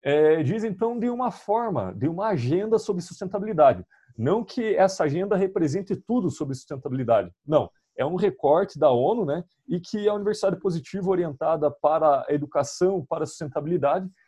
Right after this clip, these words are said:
ela adotou como estratégia e nós abordamos, então, os O D S, é, no seu contexto possível de ser incorporado na gestão, né, em especial,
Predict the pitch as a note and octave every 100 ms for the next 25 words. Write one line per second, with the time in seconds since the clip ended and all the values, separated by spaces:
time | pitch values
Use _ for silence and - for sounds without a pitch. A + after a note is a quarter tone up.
0 | _ - F#3 G#3 G3+ - F3 E3 D#3 D#3
1 | D#3+ D#3 E3 - E3+ D#3 E3 E3+ G3+ -
2 | F#3 F3+ F#3+ G3 F#3+ D3+ F3 G3+ D#3 C3+
3 | F3 F3+ F3+ C3+ C#3 G3 G#3+ - - _
4 | _ _ - D#3 D#3+ D#3+ E3 F3+ G#3 G3
5 | G#3+ E3 G#3 A3 F3+ - F#3+ - F3+ A3+
6 | A#3 G3 F#3+ F#3+ G3 F#3 F#3 - D#3+ D3+
7 | F3+ F3+ F#3+ - D3+ E3+ F#3 - - F#3
8 | A#3 D3+ F#3 _ _ _ C3 D#3+ - F3
9 | - D3+ C#3+ E3+ F#3